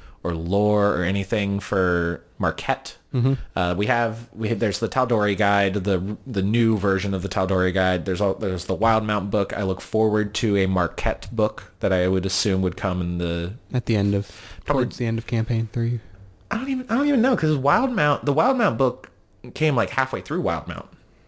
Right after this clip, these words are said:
Speaker 1: 'Cause they even reference epi-, like, this book is current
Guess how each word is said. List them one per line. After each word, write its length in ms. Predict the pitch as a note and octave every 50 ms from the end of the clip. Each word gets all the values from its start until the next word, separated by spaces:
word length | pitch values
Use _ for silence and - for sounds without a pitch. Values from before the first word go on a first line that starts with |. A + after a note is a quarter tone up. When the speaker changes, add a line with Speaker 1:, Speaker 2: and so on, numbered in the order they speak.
| _ _ _ _ _ - _ _ _ _ _ _ - - - -
Speaker 1:
'Cause 160 | - D3+ C#3 B2+
they 120 | D#3 D#3
even 220 | D#3+ E3 D#3+ D3 C3+
reference 560 | C#3 C#3+ - - D3 C3 B2+ A#2 - - - - -
epi-, 320 | A#2+ - A#2+ A2+ - A#2
like, 220 | C3 A#2 G#2+ A#2
this 180 | A#2 B2+ B2 -
book 240 | - C3+ B2 A2 A#2+
is 100 | G#2 -
current 520 | - - - A#2 A2 G#2+ G2+ F#2+ F#2 -